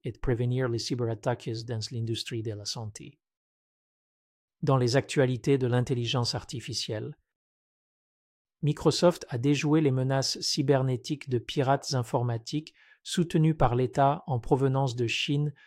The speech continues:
de Russie et d'Iran en utilisant ses outils alimentés par l'I A, soulignant le rôle crucial des technologies avancées dans la défense de la cybersécurité. Les incidents mettent en évidence le besoin d'une vigilance et d'une innovation constante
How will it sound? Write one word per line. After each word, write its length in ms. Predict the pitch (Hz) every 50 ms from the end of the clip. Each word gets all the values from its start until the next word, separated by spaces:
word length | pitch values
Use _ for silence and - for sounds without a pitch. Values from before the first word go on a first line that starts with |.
| - _ _ _
de 100 | 143 127
Russie 640 | 123 117 - 135 139 - - - - 143 151 156 - _ -
et 140 | - 135
d'Iran 440 | 120 120 123 123 117 117 117 127 135 - _ _ _ _ _ _
en 180 | - - 131 127
utilisant 540 | 135 127 117 - - 131 131 123 123 135 135
ses 280 | 127 - 127 120 113
outils 300 | 131 120 113 - 143 147
alimentés 560 | - 165 131 131 135 131 127 123 117 - 139 131
par 220 | - 131 117 117
l'I 240 | 117 117 117 117 117
A, 180 | 113 127 143 - _ _ _ _ _
soulignant 540 | - - - - 156 147 151 147 143 147 147
le 100 | 143 131
rôle 260 | 123 117 131 127 123
crucial 540 | 117 - - 160 151 - - 156 147 147 143
des 120 | 127 120 113
technologies 640 | - 139 - - 139 127 127 127 120 123 131 139 -
avancées 560 | - 135 131 131 131 120 117 - - 139 143
dans 160 | 135 127 123 120
la 100 | 117 113
défense 560 | 113 123 117 - - 143 135 139 - - -
de 80 | 127
la 120 | 117 113 110
cybersécurité. 1160 | - - - 156 127 135 135 135 - - 139 120 - - 120 123 117 117 - 120 110 113 _ _ _ _ _ _ _ _ _ _ _
Les 200 | - 131 123 117
incidents 440 | 151 156 147 - 170 139 156 160 170
mettent 280 | 151 139 135 135 _ -
en 100 | 135 131
évidence 540 | 135 123 131 131 127 135 135 143 - - -
le 100 | 127 120
besoin 380 | 117 131 127 120 131 135 143
d'une 220 | 139 127 117 120 113
vigilance 680 | 117 139 135 123 135 127 123 113 113 113 - - - - - -
et 100 | 143 123
d'une 220 | 117 123 123 131
innovation 600 | 139 139 135 131 123 123 120 110 - - 120 113
constante 600 | - - 127 117 - - - 120 110 113 - -